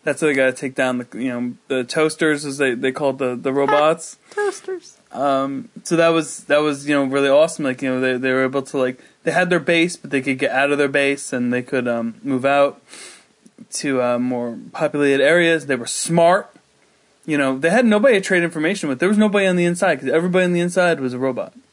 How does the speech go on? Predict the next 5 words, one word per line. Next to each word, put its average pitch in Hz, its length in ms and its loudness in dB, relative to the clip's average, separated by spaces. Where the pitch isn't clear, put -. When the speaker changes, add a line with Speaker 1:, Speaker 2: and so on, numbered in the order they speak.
Speaker 2:
Yikes. 185 360 -4
Speaker 1:
So 127 440 0
that 151 240 0
was, 151 180 0
uh, 131 360 2